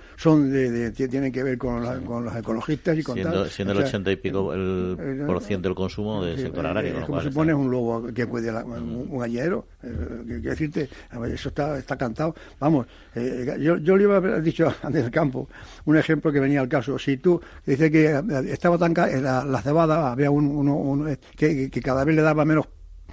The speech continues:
Speaker 1: menos cebada al caballo para ver si se acostumbraba a no comer.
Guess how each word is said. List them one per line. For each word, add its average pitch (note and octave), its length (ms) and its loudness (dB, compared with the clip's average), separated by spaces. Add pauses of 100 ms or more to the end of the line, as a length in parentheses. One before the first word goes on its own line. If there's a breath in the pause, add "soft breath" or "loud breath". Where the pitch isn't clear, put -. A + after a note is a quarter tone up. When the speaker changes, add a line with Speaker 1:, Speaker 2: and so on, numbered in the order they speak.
(100)
Speaker 1:
menos D3+ 300 4 (440 loud breath)
cebada D3+ 380 6
al B2+ 60 2
caballo C#3+ 380 4
para C3+ 160 0
ver C3+ 120 2
si C#3 100 0
se B2+ 60 2
acostumbraba C3 520 0 (160 loud breath)
a C#3 80 -2
no C#3 100 2
comer. D#3 320 2